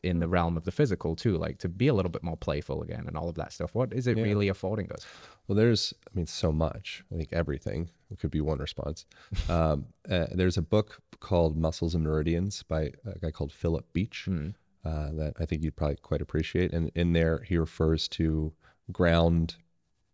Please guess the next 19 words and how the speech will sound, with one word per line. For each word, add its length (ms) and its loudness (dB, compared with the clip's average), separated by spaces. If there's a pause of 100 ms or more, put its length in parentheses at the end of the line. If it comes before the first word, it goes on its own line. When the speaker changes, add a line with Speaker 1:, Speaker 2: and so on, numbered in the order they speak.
Speaker 2:
positions 600 2
or 80 -2
postures 640 -4
as, 140 -4 (140)
as 140 -4
postures 520 -2
of 160 -2
repose. 640 0
Speaker 1:
Mm-hmm. 320 0 (500)
Speaker 2:
And 360 2 (200)
he 80 -2
describes 440 4
them 140 2
as 100 0
being 400 0 (280)
tuning 340 6
mechanisms 800 -2
for 640 0
your 500 -2